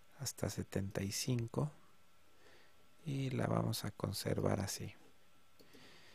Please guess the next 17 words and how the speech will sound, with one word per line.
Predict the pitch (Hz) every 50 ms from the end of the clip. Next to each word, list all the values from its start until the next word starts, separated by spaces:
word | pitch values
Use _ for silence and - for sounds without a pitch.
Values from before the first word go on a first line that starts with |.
| - - - - - - - - - - - - - - - - - - -
De | - 143 143
hecho, | - - - - 240 226
me | 151 127
gusta, | 123 131 131 127 - - - 120 113 104 101 - - - - - - - - - - - - - - - - - - - - - - - - - - - - - - - - - - - - - - - - - - - - - -
mm, | 107
me | 104 98 98 104 98 98 101 101 101
gustaba | 104 107 104 - - 110 110 107 107
más | 101 104 104 107 -
cómo | - - 110 107 101
se | - - 98
veía | 95 92 92 95 95 98 98 95 95 - - - - - - - - - - - - - - - - - - - - -
de | 104
manera | 95 95 92 95 95 98 98 98 95
original. | 95 95 95 - - 101 98 98 101 117 135 131
Aquí | 120 - - - 107
aplico | 101 - - - 104 104 - - 98
los, | 95 92 87 - - - - -